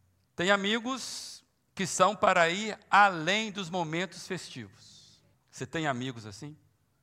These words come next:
Tem amigos que são para ir além dos momentos marcantes. Tem amigos,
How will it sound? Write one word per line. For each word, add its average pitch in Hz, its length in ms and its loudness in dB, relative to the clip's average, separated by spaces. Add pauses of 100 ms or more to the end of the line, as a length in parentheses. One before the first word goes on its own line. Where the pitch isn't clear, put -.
(400)
Tem 220 200 6
amigos 240 920 0 (120)
que 196 680 0
são 196 720 0 (160)
para 185 320 8
ir 240 280 2
além 202 580 4
dos 196 260 -4
momentos 202 840 -2
marcantes. - 1000 -4 (540)
Tem 208 160 6
amigos, 269 1200 2